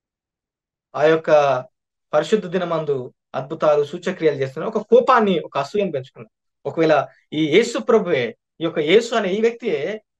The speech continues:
అనేకుల్ని, యూదుల్ని మారుస్తాడేమో, అనేకుల్ని తన వైపు తిప్పుకుంటాడు. ఇప్పటికే అనేకులు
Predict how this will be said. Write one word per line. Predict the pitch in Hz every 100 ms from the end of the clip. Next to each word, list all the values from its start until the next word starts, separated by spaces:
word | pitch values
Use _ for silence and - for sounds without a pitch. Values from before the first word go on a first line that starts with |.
| -
అనేకుల్ని, | 151 180 240 240 247
యూదుల్ని | 196 190 214 220 220
మారుస్తాడేమో, | 202 151 151 220 - 240 208 180 147 131 - _ _ _ _ _ -
అనేకుల్ని | 151 202 214 196
తన | 185 160
వైపు | 165 160
తిప్పుకుంటాడు. | 165 196 - 226 190 156
ఇప్పటికే | 143 214 214
అనేకులు | 170 175 214 240 233 208